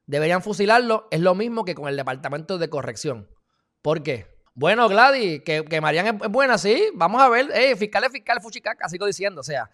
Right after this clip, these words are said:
Pero sí, por lo menos la conozco y sé que es buena persona. Mejor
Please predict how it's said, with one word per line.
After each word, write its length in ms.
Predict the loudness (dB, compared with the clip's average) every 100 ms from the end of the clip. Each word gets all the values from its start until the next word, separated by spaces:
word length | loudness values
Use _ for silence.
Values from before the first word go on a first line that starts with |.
| _ _
Pero 260 | 4 6 6
sí, 400 | 4 0 -2 _ _ -6
por 100 | 0
lo 100 | 0
menos 180 | 4
la 100 | 6
conozco 300 | 6 4 0
y 60 | -4
sé 100 | -4
que 80 | -4
es 60 |
buena 260 | -2 -2 -2
persona. 360 | -2 2 2 2
Mejor 420 | -2 0 0